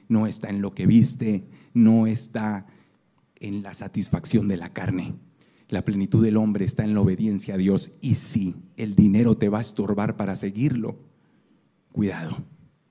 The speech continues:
Yo muchas veces escuché a lo largo de mi vida, y lo he escuchado varias veces, dicen, dicen, eh,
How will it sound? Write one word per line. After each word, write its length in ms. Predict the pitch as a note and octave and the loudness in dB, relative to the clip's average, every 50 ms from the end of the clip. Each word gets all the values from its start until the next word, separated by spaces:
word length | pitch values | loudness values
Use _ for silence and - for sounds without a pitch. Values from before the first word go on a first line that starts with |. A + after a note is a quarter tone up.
| _ _ _ _ _ _ _ _ _ _ - - _ _ _ - | _ _ _ _ _ _ _ _ _ _ -20 -20 _ _ _ -4
Yo 120 | - C3 D3 | 2 6 8
muchas 320 | F3 F#3+ F#3 E3+ E3+ D3+ | 8 8 8 6 4 4
veces 300 | C#3+ E3 E3 - E3 C#3 | 4 2 2 4 6 6
escuché 360 | C#3+ C#3 C#3 - - - - | 4 4 4 2 2 2 2
a 60 | C#3+ | 2
lo 140 | C#3 C3+ C3+ C3+ | 4 4 4 4
largo 280 | C#3 C#3+ C#3+ C3+ C#3+ | 4 2 2 4 6
de 100 | C3+ B2 | 6 8
mi 120 | A#2 A2+ A2+ | 8 8 8
vida, 260 | A#2 B2+ C3 C3+ B2+ | 8 6 6 4 4
y 40 | A#2 | 4
lo 60 | A#2+ | 4
he 20 | |
escuchado 320 | A#2+ - - - - A#2+ B2 | 4 4 2 0 0 0 0
varias 240 | A#2+ A2+ A#2 G#2+ | 2 2 2 4
veces, 320 | G#2+ B2 A#2 - A2+ G#2 A2+ | 4 2 2 0 -4 -2 -2
dicen, 400 | A#2+ A#2 - - A2 G2 F#2+ - - - - _ _ _ _ _ _ _ | 0 0 0 0 -2 -2 -4 -8 -14 -20 -20 _ _ _ _ _ _ _
dicen, 480 | - A2+ A#2 A2+ A2 - G#2+ F#2+ F#2 - - - - _ _ _ _ _ _ _ _ _ _ _ _ _ _ _ - | 2 4 6 6 4 4 -2 -4 -6 -8 -10 -20 -20 _ _ _ _ _ _ _ _ _ _ _ _ _ _ _ -6
eh, 500 | D3 C#3 C3+ C3+ C#3 C3 - - - | -4 -4 -2 -2 -4 -6 -8 -12 -18